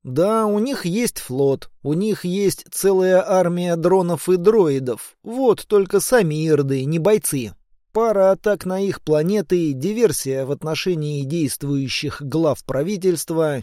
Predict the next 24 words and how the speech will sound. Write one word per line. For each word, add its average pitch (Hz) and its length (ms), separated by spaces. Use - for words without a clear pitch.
несколько 139 600
угроз, 180 720
и 175 120
целая 226 540
раса 214 340
падёт 202 400
к - 60
ногам 196 380
захватчиков. 139 920
И 165 120
именно 196 680
ирды 180 580
станут 143 460
самой 147 340
лёгкой 147 400
целью 139 600
и 139 100
самым 233 520
быстрым 147 600
средством 170 680
к 147 100
усилению 147 640
расы 147 400
захватчика. 131 880